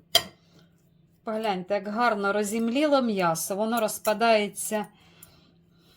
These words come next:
на такі маню-, ма-, на такі малесенькі шматочки. Дуже зручно його буде нам і їсти. І гарно буде виглядати в тарілочках.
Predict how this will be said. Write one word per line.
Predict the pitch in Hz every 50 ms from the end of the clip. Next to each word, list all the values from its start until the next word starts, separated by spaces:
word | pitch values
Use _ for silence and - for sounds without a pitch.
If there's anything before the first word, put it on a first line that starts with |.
| _ _ _ _ _ _ _ _ _ _
на | - 202 208 202
такі | - 208 208 - 226 214
маню-, | 214 214 214 214 214 214 214 -
ма-, | 214 208 214 208 208 208 - - - - - - - _ _ _ _ _
на | - 208
такі | 208 - 214 214 - 233
малесенькі | 220 214 214 220 220 220 208 196 - - 202 196 180 - - 185
шматочки. | - - - 208 202 208 208 - 302 320 339 330 - - - - 269 262 254 240 - - _ _ - - - _ _ _ _ _ _ _ _ _ _ _ _ _
Дуже | - 220 247 233 202 208 202
зручно | 185 196 196 202 196 185 - - - 185 185
його | 190 185 185 180
буде | 175 175 190 175 165 175
нам | 170 170 165 160 151 156 -
і | - 185 185
їсти. | 185 190 - 311 359 359 - - - - - 302 294 294 285 - - _ _ _ _ _ _ _ _ _ _ _ _ _ _ _ _ _ _ _ _ _ _ -
І | 233 247
гарно | 233 285 349 349 302 240 226 208
буде | 196 240 226 208 220 202
виглядати | 196 208 190 190 196 185 190 180 220 247 269 262 - 214 202 196 185 - _ _ _ _ _ _
в |
тарілочках. | - - 240 214 202 185 170 151 - - - - - 143 147 - - _ _